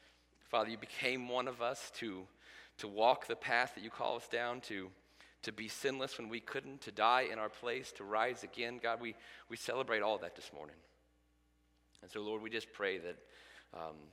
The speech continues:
that when the Word became flesh, and now we have this,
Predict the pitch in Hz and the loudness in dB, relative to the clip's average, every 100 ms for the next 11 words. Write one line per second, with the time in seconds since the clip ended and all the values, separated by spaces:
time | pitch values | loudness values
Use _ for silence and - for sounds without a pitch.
0 | - _ 98 98 107 92 104 120 120 123 | -20 _ -4 -4 -4 -4 0 2 0 -8
1 | - 113 107 - 95 98 - 98 101 104 | -6 -6 -6 -4 -4 -2 -4 -4 0 0
2 | 107 110 107 104 | 2 0 0 -8